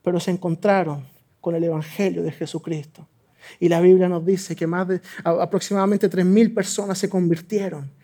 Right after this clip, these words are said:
en ese día. El principio de la iglesia es marcado por un mover sobrenatural perfectamente calculado por Dios. Increíble lo que el Señor hace.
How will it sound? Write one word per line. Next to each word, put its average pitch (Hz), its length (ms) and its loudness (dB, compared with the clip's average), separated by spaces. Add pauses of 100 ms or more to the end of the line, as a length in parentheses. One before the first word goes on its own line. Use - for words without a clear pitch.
(280)
en 160 100 -2
ese 165 220 -2
día. 170 440 -4 (880)
El 160 140 -2
principio 185 560 2
de 208 100 6
la 196 60 6
iglesia 196 360 4
es 190 40 -2
marcado 196 420 0
por 185 140 0
un 190 140 2
mover 214 560 -2 (180)
sobrenatural 208 1000 2
perfectamente 214 920 -2
calculado 190 640 -4
por 165 160 -8
Dios. - 480 -20 (880)
Increíble 175 640 0
lo 175 100 0
que 180 100 -6
el 165 60 -8
Señor 165 300 -4
hace. - 320 -14